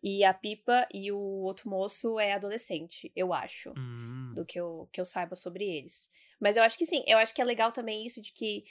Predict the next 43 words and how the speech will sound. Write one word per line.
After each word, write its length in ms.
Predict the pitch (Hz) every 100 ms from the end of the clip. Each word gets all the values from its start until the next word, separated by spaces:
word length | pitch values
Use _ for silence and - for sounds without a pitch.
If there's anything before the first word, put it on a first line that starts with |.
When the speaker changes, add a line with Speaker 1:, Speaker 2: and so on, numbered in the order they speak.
| - - -
Speaker 1:
é, 300 | 190 190 190
não 140 | 233
necessariamente 580 | - 294 240 226 240 262
é 20 |
uma 140 | 226
adaptação 1160 | 214 214 - 214 - 220 208 202 202 196 190 190 _
copia 340 | - 220 226
e 20 |
cola 400 | 220 220 196 208
do, 280 | 214 202 196
da 140 | 185 196
graphic 380 | 196 196 -
novel. 340 | 202 190 190 285 480 _ _ _
Tipo, 200 | - 226
de 100 | 208
ter 120 | 214
essa 120 | 214
possibilidade 480 | - 226 214 208 202
de 80 | 202
acrescentar 640 | 202 220 - 208 208 196
personagens 760 | 208 - 185 190 220 220 214 190
e 60 |
histórias 580 | 196 - 202 190 185 190
que 140 | - -
talvez 260 | 190 185
não 120 | 196
tenham 240 | 196 185 185
lá, 120 | 190
porque 200 | 220 311
a 40 |
graphic 280 | 240 233 -
novel 260 | 214 220 302 - - - -
s-, 260 | - -
são 200 | - 226
curtas, 520 | 254 294 349 - 170 175
né? 120 | 185
São 120 | 190
histórias 320 | 185 196 208
bem 220 | 208 262
curtas. 500 | 427 226 180 - -
Então, 680 | 190 185 - 196 202 240 285 -
acho 220 | - -
que, 100 | -